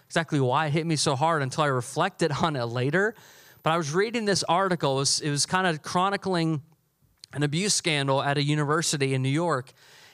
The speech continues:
And there was a Times article written about this abuse and kinda documenting some of the stories and some of the, the reflection on those stories. But there was a comment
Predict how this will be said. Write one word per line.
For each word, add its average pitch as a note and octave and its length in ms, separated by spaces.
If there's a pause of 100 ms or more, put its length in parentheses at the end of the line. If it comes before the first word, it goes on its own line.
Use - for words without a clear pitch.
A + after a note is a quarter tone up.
And D3+ 80
there F3 80
was E3 100
a D#3+ 60
Times G#3+ 440
article E3 400
written F3 240
about C#3 400
this C3+ 200
abuse F3 440
and D#3+ 80
kinda D3 220
documenting F3+ 680
some D3 200
of B2+ 40
the B2 60
stories F#3 720
and C3+ 100
some D#3+ 220
of D3+ 100
the, B2+ 200 (240)
the B2+ 100
reflection F#3 640
on E3+ 240
those E3+ 180
stories. E3+ 560 (340)
But E3+ 120
there G3 120
was F3+ 100
a F3 80
comment B3 500